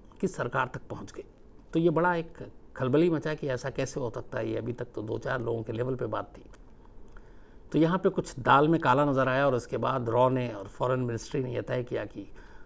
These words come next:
इस्लामाबाद के एम्बे-, एम्बेसी के स्टाफ पे नज़र रखी जाए। इसके बाद हर एक की निगरानी शुरू हुई।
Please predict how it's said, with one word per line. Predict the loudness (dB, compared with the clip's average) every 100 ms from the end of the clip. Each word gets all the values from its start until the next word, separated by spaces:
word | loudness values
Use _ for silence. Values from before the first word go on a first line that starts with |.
| -16 -10
इस्लामाबाद | -4 0 2 4 2 2
के | -2
एम्बे-, | 2 2 0 0
एम्बेसी | 0 2 2
के | 2 0
स्टाफ | -2 0 0 0 -4
पे |
नज़र | -4 -4 -6
रखी | -10 -12
जाए। | -14 -14 -18 -18 -20 -18 -20 -20 -20 -20 -20 -20 -20 -14 -8
इसके | -2 0
बाद | 2
हर | 2 2
एक | 2
की | 2
निगरानी | 2 4 2 0
शुरू | 0 -2
हुई। | -2 -6